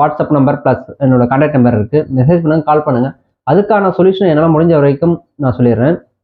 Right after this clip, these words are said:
வாங்க நண்பர்களே, வீடியோக்குள்ள போலாம். ஜிங்க் சூப்பர் பாக்ஸ், இந்த பாக்ஸ் டிஸ்ட்ரிபியூட் டி டி ஹெச் இது கீழே தான் வேலை செய்யுது. சரி, இது நீங்க நியூ கனெக்ஷனா வாங்குனீங்க அப்படின்னா இது நீங்க only பாக்ஸ் தான் பர்ச்சேஸ் பண்ணிக்கலாம். only பாக்ஸ் பர்ச்சேஸ் பண்றப்ப நீங்க ஒரு ச-,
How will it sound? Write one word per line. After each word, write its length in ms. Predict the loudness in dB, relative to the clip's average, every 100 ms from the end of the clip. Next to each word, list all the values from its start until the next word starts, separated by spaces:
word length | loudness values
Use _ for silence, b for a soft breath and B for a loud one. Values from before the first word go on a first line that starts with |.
| _ _ _ _ _
வாங்க 220 | -4 -2
நண்பர்களே, 320 | 0 0 2 2
வீடியோக்குள்ள 320 | 2 0 -2
போலாம். 340 | -4 -6 -10 _ _ _ -4
ஜிங்க் 280 | 0 0 -2
சூப்பர் 320 | -2 0 0
பாக்ஸ், 240 | 0 -2 -6
இந்த 160 | -2 0
பாக்ஸ் 380 | 0 -2 0 -2 -2 B B _ -4
டிஸ்ட்ரிபியூட் 340 | 0 0 2
டி 80 | 2
டி 120 | 2
ஹெச் 160 | 0 -4
இது 220 | 0 0 2
கீழே 180 | 2
தான் 220 | 2 2 2
வேலை 200 | 2 0
செய்யுது. 300 | 0 2 0 -2 _ _ _ _ _ _ _ _
சரி, 180 | -2 0
இது 200 | 2 2
நீங்க 180 | 2 2
நியூ 280 | 2 2 2
கனெக்ஷனா 340 | 0 0 0 2
வாங்குனீங்க 300 | 2 2 2
அப்படின்னா 180 | 0 -2 0
இது 120 | 0
நீங்க 200 | 2 2 2 2
only 180 | 2 0
பாக்ஸ் 240 | -2 -2
தான் 100 | -4
பர்ச்சேஸ் 240 | -4 -4 -4
பண்ணிக்கலாம். 340 | -2 -2 -6 -10 _ _ _ -2
only 100 | 0
பாக்ஸ் 240 | 0 -2
பர்ச்சேஸ் 300 | -2 0 0
பண்றப்ப 400 | 0 0 0 -2
நீங்க 180 | 0 2
ஒரு 160 | 2 0
ச-, 100 | -2